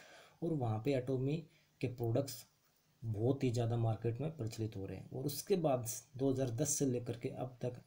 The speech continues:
Atomy ट्वेंटी सिक्स कंट्रीज़ के अंदर जा चुकी है। ओके, और नेक्स्ट कंट्री जो है अभी उन्नीस अप्रैल को जर्मनी ओपन होने वाला है।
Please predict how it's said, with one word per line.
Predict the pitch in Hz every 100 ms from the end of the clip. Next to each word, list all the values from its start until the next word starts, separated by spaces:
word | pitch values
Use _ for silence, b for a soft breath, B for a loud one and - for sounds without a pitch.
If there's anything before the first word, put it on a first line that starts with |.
| 127
Atomy | 131 135 131
ट्वेंटी | 131 123 123
सिक्स | - 147 -
कंट्रीज़ | 131 117 120 117 117
के |
अंदर | 117 113
जा | 107 104
चुकी | 92 113 117 117
है। | - - _ _ _ _ _ _ _ _ - -
ओके, | 139 170 135 - B B B -
और | 120 123 123 - -
नेक्स्ट | 123 139 -
कंट्री | - 131 127 127
जो | 120 120
है | 120 120
अभी | 110 135
उन्नीस | 131 135 147 110
अप्रैल | 117 117 113
को | 120 117 117
जर्मनी | 117 120 117 117 123 120
ओपन | 110 113
होने | 104 107
वाला | 104 104 101
है। | 139